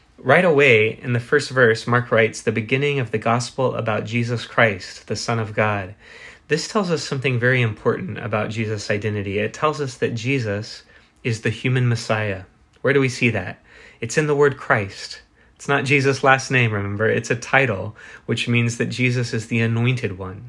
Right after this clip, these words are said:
He's the king. He's the Messiah that Israel has been waiting for. Every time we read Jesus Christ in the New Testament, we're reading Jesus,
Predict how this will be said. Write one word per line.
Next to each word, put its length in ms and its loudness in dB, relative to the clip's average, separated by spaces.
He's 260 -6
the 80 -4
king. 460 -2
He's 260 -2
the 80 -2
Messiah 720 0
that 160 -2
Israel 400 0
has 200 -4
been 200 -4
waiting 320 -2
for. 380 -14
Every 200 2
time 180 4
we 100 4
read 220 2
Jesus 400 2
Christ 380 2
in 80 0
the 80 2
New 160 2
Testament, 500 -4
we're 200 2
reading 440 0
Jesus, 600 2